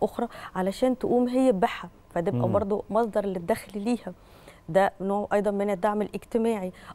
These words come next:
Speaker 1: أيضًا من نوع الدعم الاجتماعي اللي هو رفع كفاءتها، إن ممكن تكون محتاجة تدريبات أو كورسات لتناسب بيئة العمل، فكنا بنوفر لها المدربات في مجال العمل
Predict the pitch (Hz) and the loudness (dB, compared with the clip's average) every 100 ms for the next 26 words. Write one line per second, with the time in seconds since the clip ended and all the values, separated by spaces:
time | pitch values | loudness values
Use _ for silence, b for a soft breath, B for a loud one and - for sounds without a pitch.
0 | - 247 247 226 220 240 233 247 240 - | 0 2 2 0 -2 -2 0 0 0 -2
1 | - 220 240 247 202 226 240 - 240 277 | -6 -6 -4 -2 -2 2 0 2 0 0
2 | 208 208 - - - - 170 - - - | -4 -2 0 0 -2 -6 -12 -14 -12 -4
3 | 196 214 262 233 190 - 240 208 190 - | -2 0 -2 -4 -6 0 0 0 -4 -2
4 | 208 190 185 170 175 180 185 - 180 190 | -2 -2 -4 -4 -2 0 0 0 -6 -8
5 | - 208 202 185 208 220 - 180 - - | -4 -4 -4 -6 -6 -4 -4 -4 -4 -8
6 | 180 180 165 - - B B B - 190 | -6 -4 -6 -10 -20 B B B -6 0
7 | 247 240 202 190 185 - 180 190 214 - | 2 2 0 0 0 0 0 2 2 0
8 | 190 175 175 170 175 196 - 196 170 165 | -4 -6 -6 -4 -4 -4 -4 -6 -4 -2
9 | 185 175 175 196 | -2 -2 -2 -4